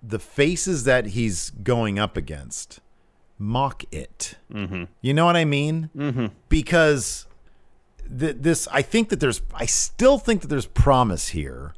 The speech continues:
Speaker 2: Mm-hmm.
Speaker 1: And I could get used to the accent, but it'll kill it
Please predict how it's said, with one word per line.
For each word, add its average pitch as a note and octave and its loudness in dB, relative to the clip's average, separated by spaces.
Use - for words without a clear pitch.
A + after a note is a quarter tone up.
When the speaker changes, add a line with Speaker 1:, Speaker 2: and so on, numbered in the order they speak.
Speaker 2:
Mm-hmm. E3+ -6
Speaker 1:
And D3 4
I G#3 -2
could A3 -4
get D3+ 4
used B2+ 0
to A2+ -2
the F2+ -4
accent, G#2+ -4
but D3 4
it'll D#3+ 6
kill C4 6
it F#2 0